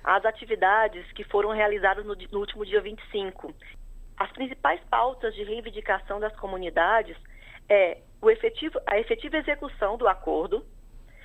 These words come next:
maior participação das pessoas atingidas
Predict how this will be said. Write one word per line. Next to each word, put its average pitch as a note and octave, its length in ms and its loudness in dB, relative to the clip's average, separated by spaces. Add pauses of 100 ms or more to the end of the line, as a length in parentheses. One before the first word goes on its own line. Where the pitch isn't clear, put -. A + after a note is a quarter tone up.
(420)
maior A#3+ 400 2
participação A#3+ 760 -2
das G#3+ 140 -4
pessoas A#3+ 400 2
atingidas F#3 800 -2